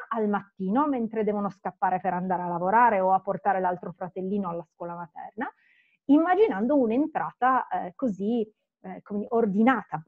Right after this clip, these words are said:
Ora, eh, forse anche voi avete visto le vignette o i video che girano in cui si immaginano le cose scaglionate che durano giornate intere. Certo, quello è un modo per, mm, un po' per irridere, no? Un paradosso, ma noi questo aspe-, io questo aspetto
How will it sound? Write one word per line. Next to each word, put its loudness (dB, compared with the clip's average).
Ora, 0
eh, -8
forse -6
anche -4
voi 4
avete -2
visto -6
le -4
vignette -4
o -2
i 0
video 0
che -6
girano 0
in -8
cui -10
si -16
immaginano -4
le -8
cose -6
scaglionate -2
che -8
durano -2
giornate -8
intere. -6
Certo, -2
quello 2
è 4
un -6
modo -4
per, -14
mm, -12
un -12
po' -8
per -12
irridere, 0
no? 0
Un -2
paradosso, 2
ma 0
noi -4
questo -8
aspe-, -10
io 0
questo -8
aspetto -4